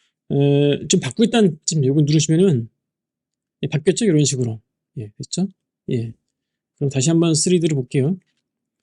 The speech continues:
그럼 우리가 원하는 대로 적층 방향이 이렇게 외단열 쪽으로 들어가 있죠. 음, 자. 물론 이제 사실은 이렇게 안 하고 여기 들어가서 단열을 밑으로 내리겠죠, 사실은요, 현실적으로. 이게 편의상 그렇게 한 거고요.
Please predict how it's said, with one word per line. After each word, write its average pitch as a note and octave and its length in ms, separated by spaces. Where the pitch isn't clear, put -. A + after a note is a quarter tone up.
그럼 D#3 120
우리가 F3 180
원하는 E3+ 360
대로 D#3 360
적층 F3 300
방향이 E3+ 560
이렇게 D3 140
외단열 A3+ 400
쪽으로 F#3+ 260
들어가 D3+ 220
있죠. C3 360
음, C3+ 280
자. - 100
물론 D3 160
이제 F#3 160
사실은 G3 340
이렇게 E3 220
안 E3+ 100
하고 D#3+ 200
여기 D3 160
들어가서 F3+ 600
단열을 F3 300
밑으로 F#3 220
내리겠죠, D#3+ 420
사실은요, C#3 420
현실적으로. D3 640
이게 C#3 380
편의상 G3+ 300
그렇게 D3+ 260
한 F3+ 60
거고요. C#3 440